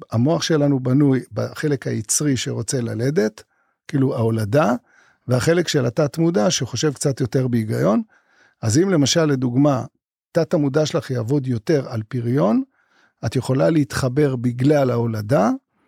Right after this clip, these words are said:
ובהמשך את תגלי שאולי הבחירה שלך הייתה בחירת הריון והולדה בלבד,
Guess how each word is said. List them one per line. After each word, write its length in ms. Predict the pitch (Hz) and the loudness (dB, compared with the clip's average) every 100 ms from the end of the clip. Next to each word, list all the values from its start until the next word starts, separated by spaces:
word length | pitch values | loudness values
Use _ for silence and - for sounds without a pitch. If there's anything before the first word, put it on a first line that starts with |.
| _ _ | _ _
ובהמשך 920 | 107 107 127 127 123 120 117 - 202 170 | -10 -2 -2 -2 -2 -2 -2 0 0 -2
את 100 | 127 | -4
תגלי 460 | 120 123 135 196 | -4 -2 0 0
שאולי 680 | 202 - 127 123 170 180 190 190 _ _ _ _ _ | 0 -4 -2 0 2 2 0 -4 _ _ _ _ _
הבחירה 400 | 117 95 131 160 | -6 -4 -2 0
שלך 180 | 165 175 | 0 0
הייתה 240 | 135 165 | 0 0
בחירת 520 | 160 - 139 143 147 - | -2 -2 0 0 -2 -2
הריון 460 | 135 120 127 147 151 | 0 2 4 4 4
והולדה 420 | 123 120 113 120 123 | 2 0 0 -2 -2
בלבד, 400 | 113 104 151 | -4 -2 -2